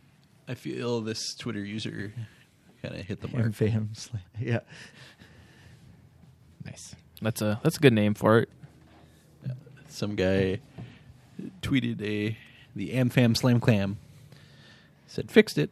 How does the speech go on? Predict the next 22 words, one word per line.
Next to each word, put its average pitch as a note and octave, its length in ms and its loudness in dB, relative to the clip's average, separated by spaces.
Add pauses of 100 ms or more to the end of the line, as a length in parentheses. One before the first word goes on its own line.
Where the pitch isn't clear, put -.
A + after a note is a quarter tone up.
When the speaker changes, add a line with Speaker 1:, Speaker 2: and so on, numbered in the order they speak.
(720)
Speaker 2:
Yeah, A#2+ 140 6
it - 40 6
Speaker 3:
Mm-hmm. A2 80 2
Speaker 2:
does A2+ 200 8
look A2 200 2
like G2 200 0
a G#2+ 60 -4
clam G2+ 420 0
on G2+ 160 4
top. G2 400 0
And G2 300 -2
Speaker 4:
Although, A#2 300 10
Speaker 2:
yeah. G#2 400 0
Speaker 4:
and A#2 220 -2
the G#2 160 -4
way C3 160 2
the A2 80 2
Brewers A2 320 2
are G#2 80 0
hitting G#2+ 220 -6
the G2+ 60 -2
bats G2 500 -4